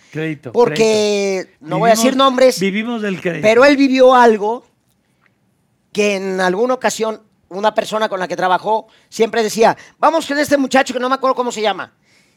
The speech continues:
Speaker 2: Y está de la, de la vértebra que alguien diga, "Ay, qué bien me cae el pelón o el chaparrito", que no ma-, que el conductor nunca se acuerda cómo se llama.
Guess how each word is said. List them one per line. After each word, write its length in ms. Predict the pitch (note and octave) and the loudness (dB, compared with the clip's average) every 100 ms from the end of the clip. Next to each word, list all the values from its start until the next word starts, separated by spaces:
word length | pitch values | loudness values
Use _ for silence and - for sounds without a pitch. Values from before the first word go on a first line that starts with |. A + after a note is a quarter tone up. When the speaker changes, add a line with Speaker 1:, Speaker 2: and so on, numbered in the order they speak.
| _ | _
Speaker 2:
Y 140 | D#3 | -6
está 200 | G3+ B3+ | -2 4
de 60 | C4 | 6
la, 320 | A#3 G#3+ G3 - _ _ _ _ | 4 2 -6 -12 _ _ _ _
de 140 | C#3+ | 0
la 100 | F3 | 2
vértebra 500 | F3 A3 G3+ F#3 G#3+ - _ _ _ _ _ _ _ - | 4 2 -2 -2 -2 -4 _ _ _ _ _ _ _ -6
que 120 | F#3+ | 0
alguien 280 | G3+ G#3 G#3 | 2 0 -2
diga, 280 | G#3+ G3+ G3+ | 0 2 2
"Ay, 200 | C4 C#4+ | 2 2
qué 120 | C#4+ | 0
bien 160 | C#4 C#4 | -4 -4
me 100 | C#4 | 0
cae 240 | B3 B3 | 2 4
el 120 | A3+ - | 2 0
pelón 560 | F#3 F#3+ A#3 A#3+ A3+ | -4 -2 -2 -2 -4
o 80 | G3 | -6
el 340 | D#3+ D#3+ D#3 | -4 -4 -6
chaparrito", 540 | D3 F3+ F3+ G3 G3+ - | -6 -4 -2 -4 -4 -6
que 80 | F#3 | -4
no 100 | G3+ | -6
ma-, 180 | G#3+ - _ _ | -8 -12 _ _
que 140 | - G#3 | -4 0
el 120 | F#3 | 0
conductor 480 | G3 F#3+ F#3+ A3+ A3 | -2 -8 -6 -4 -4
nunca 280 | A3+ A3 F3+ | -4 -4 -4
se 80 | |
acuerda 260 | F3 F3+ E3+ | -6 -6 -6
cómo 160 | E3 E3 | -6 -10
se 120 | D#3 | -8
llama. 260 | C#3+ A2+ | -10 -12